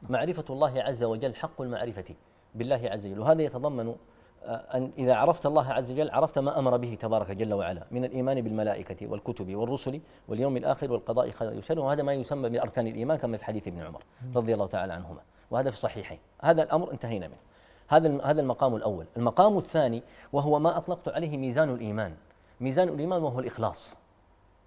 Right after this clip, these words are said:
Speaker 1: وهو الإخلاص، وهو من الأصول التي ينبغي الإنسان، للمرء المسلم أن يتعلمها ويتقنها كما ورد عن، يعني
Speaker 2: الإخلاص في عبادة الله؟
Speaker 1: في عبادة الله عز وجل، وهو ميزان مهم جدًا كما ورد عن سف-، عن فضيل بن عياض رحمه الله تعالى،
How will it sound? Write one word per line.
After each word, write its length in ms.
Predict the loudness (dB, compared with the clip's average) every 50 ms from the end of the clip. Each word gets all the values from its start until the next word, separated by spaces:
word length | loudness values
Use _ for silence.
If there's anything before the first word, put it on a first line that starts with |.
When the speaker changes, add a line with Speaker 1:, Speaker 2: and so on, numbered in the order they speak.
| _ _ -2
Speaker 1:
وهو 280 | 0 2 4 4 4 4
الإخلاص، 440 | 2 -2 -4 -2 -2 -2 -2 2
وهو 280 | 2 2 2 2 0 -4
من 120 | -4 -4
الأصول 460 | -4 -6 -8 -8 -6 -4 -4 -4 -4 -6
التي 160 | -6 -6 -4
ينبغي 260 | -4 -2 -2 -4 -4
الإنسان، 420 | -6 -6 -8 -8 -6 -6 -6 -6 -4
للمرء 380 | -4 -4 0 2 2 2 2 0 -4
المسلم 560 | -8 -6 -6 -6 -6 -4 -4 -4 -6 -6 -8 -12 -14 _ -6
أن 60 | -4
يتعلمها 640 | -4 -4 -2 -2 -2 -2 -2 -2 -4 -4 -4 -4 -2
ويتقنها 640 | -2 -2 -2 -4 -8 -6 -4 -4 -4 -4 -6 -10 -14 -16 -20 -20 -12 -4
كما 220 | 0 2 4 6 6
ورد 260 | 8 8 8 6 6
عن، 280 | 2 0 -2 -4 -6 -8
يعني 220 | -8 -8 -8 -6 -6
Speaker 2:
الإخلاص 340 | -6 0 0 2 2 2
في 200 | -2 -2 0 0
عبادة 280 | 2 4 4 4 4 2 0 0
الله؟ 160 | -2 -2 -2
Speaker 1:
في 60 | 0
عبادة 280 | 2 4 4 4 2 0 -6
الله 180 | -6 -6 -6 -6
عز 200 | -6 -8 -8 -8
وجل، 220 | -8 -8 -8 -8 -6
وهو 220 | -4 -2 -2 0
ميزان 300 | 0 0 0 2 2 2
مهم 460 | 2 0 -2 -2 -2 -2 -2 -2 -4
جدًا 300 | -4 -6 -6 -8 -8 -10 -10 -16 -20 -20 -6
كما 260 | -4 0 2 2 2 2
ورد 340 | 2 2 0 2 2 0
عن 140 | -2 -4 -6
سف-، 280 | -6 -8 -10 -10 -8 -8
عن 280 | -6 -6 -6 -6 -8
فضيل 360 | -8 -6 0 2 2 2 2 0
بن 100 | -2 -4
عياض 280 | 0 0 0 0 0
رحمه 220 | -2 -4 -4 -4 -2
الله 160 | 0 -2 -2
تعالى، 320 | -2 -2 0 0 0 -2